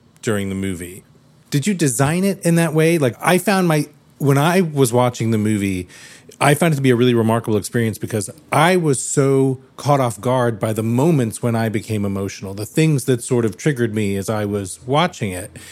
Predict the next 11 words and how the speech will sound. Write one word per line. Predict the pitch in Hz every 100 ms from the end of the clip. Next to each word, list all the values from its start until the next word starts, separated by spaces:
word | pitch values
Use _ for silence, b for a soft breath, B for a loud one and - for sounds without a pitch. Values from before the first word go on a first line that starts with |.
| B B B - 160 -
Did | 147 120
you | 151 190
have | 196 190
some | 202 190
sense | - 180 170
of |
what | 151 147
the |
peaks | 127 160 -
and | 143
valleys | 131 135 143 139 -